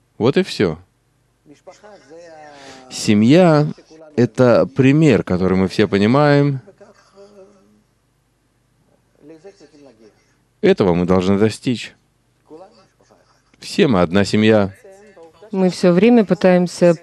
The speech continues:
Speaker 2: прийти к таким ценностям. Жить в равенстве и справедливости.
Speaker 1: Я думаю, никто не понимает, что такое равенство, справедливость и все эти вещи.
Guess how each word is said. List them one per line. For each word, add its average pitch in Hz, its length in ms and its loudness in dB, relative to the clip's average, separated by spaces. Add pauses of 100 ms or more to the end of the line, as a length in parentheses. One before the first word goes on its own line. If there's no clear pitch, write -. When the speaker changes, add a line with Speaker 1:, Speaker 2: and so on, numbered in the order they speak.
(160)
Speaker 2:
прийти 180 320 2
к - 80 -4
таким 185 320 -2
ценностям. 170 680 -2 (1800)
Жить 160 420 -4
в 156 60 -2
равенстве 156 1120 0
и 135 60 -8
справедливости. 160 1400 -2 (2500)
Speaker 1:
Я 120 240 0
думаю, 120 260 -2
никто 117 260 -4
не 110 80 -6
понимает, 127 460 -2
что - 120 -16
такое 82 440 -2
равенство, 87 720 -4
справедливость 90 920 -2
и 92 60 -2
все 87 220 -4
эти 82 160 -6
вещи. 95 500 -2